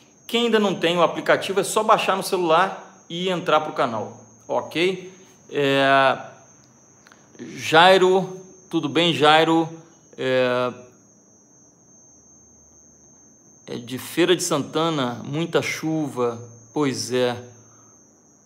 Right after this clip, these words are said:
Mu-, é, ano novo de prosperidade, é,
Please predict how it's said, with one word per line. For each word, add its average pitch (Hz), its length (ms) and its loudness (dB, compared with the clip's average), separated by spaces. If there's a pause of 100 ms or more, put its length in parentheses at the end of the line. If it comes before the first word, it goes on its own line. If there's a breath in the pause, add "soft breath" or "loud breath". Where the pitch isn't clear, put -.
(220)
Mu-, 123 300 -10 (180)
é, 123 480 0 (680)
ano 151 180 0
novo 147 220 2
de 143 80 -8
prosperidade, 131 1040 0 (840 soft breath)
é, 139 200 2